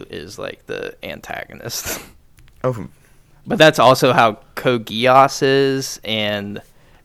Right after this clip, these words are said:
Speaker 1: and the whole demon trope has been done in Yu Yu Hakusho, Naruto,
Speaker 2: Oh, that's right. Yeah,
Speaker 1: Black
Speaker 2: yeah.
Speaker 1: Clover, uh,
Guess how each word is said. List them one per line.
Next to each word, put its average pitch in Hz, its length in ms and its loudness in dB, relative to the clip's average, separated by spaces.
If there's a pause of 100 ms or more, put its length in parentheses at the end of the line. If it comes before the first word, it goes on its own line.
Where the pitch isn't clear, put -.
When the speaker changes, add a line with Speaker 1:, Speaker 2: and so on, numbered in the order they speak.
Speaker 1:
and 123 180 0
the 113 80 2
whole 139 220 4
demon 117 520 -2
trope 127 540 -2 (220)
has 110 240 -4
been 107 340 -6
done 101 300 -4
in 98 260 -10
Yu 107 220 -8
Yu 95 180 -6
Hakusho, 101 880 -4 (460)
Naruto, 92 680 -6
Speaker 2:
Oh, 90 80 0
that's 92 180 -2
right. 120 280 -8
Yeah, 104 60 -10
Speaker 1:
Black 101 280 -2
Speaker 2:
yeah. - 20 -18
Speaker 1:
Clover, 98 680 -4 (680)
uh, 104 420 0